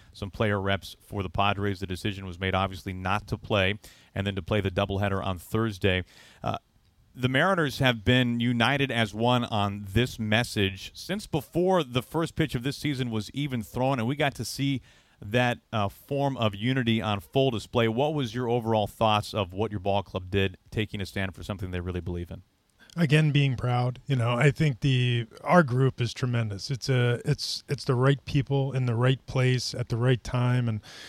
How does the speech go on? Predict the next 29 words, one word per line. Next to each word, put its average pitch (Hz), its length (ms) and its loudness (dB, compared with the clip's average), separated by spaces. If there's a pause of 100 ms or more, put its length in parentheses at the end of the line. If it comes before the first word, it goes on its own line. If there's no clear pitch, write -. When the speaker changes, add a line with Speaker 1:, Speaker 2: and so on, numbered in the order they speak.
(140)
Speaker 2:
and 139 180 4
this 139 200 4
is 117 80 -2
certainly 135 400 2
the 117 80 4
right 117 200 2
cause, 110 460 -2
and, 127 240 -2
and 123 220 0
one 127 180 4
that 123 140 2
is, 113 340 0
is 123 500 0
so 131 380 2
far 123 600 2
overdue 113 640 0
in 113 140 -4
regard 113 400 0
to 110 320 0 (400)
the 135 100 4
need 127 460 2
to 120 140 -2
ha-, 120 320 2
to 127 120 0
solve 123 480 4
this 117 380 -4 (160)
kind 123 160 0
of 110 260 0
the, 120 240 -2